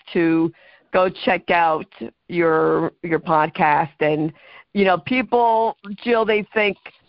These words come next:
"Well, why are you promoting another podcast?" Well, I'll tell you why, folks, 'cause I don't have all the answers.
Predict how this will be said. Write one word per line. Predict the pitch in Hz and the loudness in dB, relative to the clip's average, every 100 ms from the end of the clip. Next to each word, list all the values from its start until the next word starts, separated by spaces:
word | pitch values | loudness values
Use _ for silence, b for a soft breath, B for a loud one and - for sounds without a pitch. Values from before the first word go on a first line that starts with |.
| - - | -20 -4
"Well, | 214 220 | 0 2
why | 220 269 | 2 2
are | |
you | 466 571 508 | 0 -2 -2
promoting | - 285 277 277 277 254 | -2 0 2 2 0 0
another | 240 254 240 | 0 0 0
podcast?" | - 233 254 262 208 165 156 - | 0 0 0 -2 -2 0 0 0
Well, | 214 | -2
I'll | 285 | 0
tell | 302 320 | 0 0
you | 440 | 2
why, | 202 185 - | 0 0 0
folks, | 190 233 262 _ _ _ - | 0 0 -4 _ _ _ -2
'cause | 240 | 0
I | 233 302 | 2 2
don't | 403 349 | 2 2
have | 269 | 2
all | 262 269 | 0 0
the | 254 233 | 0 0
answers. | 302 330 233 226 247 | -2 -2 -2 0 -2